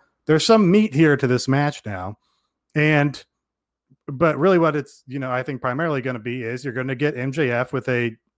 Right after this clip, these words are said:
decisive win to establish him as a guy in the promotion that new fans should keep an eye on.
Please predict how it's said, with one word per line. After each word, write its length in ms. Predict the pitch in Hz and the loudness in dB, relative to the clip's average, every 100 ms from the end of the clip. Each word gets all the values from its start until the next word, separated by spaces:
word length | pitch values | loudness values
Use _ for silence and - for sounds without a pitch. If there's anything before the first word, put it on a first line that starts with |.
| _ 120 _ | _ _ _
decisive 540 | 123 120 127 131 165 123 | -12 -4 -4 -2 -4 -4
win 360 | 113 117 131 - | -6 -6 -8 -4
to 180 | 139 | -2
establish 480 | 131 - 120 123 - | -2 -2 -2 -2 -4
him 120 | 143 | -4
as 300 | 131 120 131 | -2 -2 -2
a 180 | 123 131 | -2 -2
guy 300 | 123 123 131 | 0 0 0
in 140 | 139 147 | -2 -4
the 80 | |
promotion 580 | 147 175 120 123 139 139 - _ _ - | -2 -2 -2 -2 -4 -8 -10 _ _ -6
that 180 | 131 127 | -4 -2
new 160 | 127 | -2
fans 300 | 131 135 131 | 0 0 -2
should 140 | - 139 | -4 -8
keep 180 | 156 127 | -6 -4
an 80 | |
eye 180 | 107 101 | -4 -4
on. 200 | 104 127 | -4 -4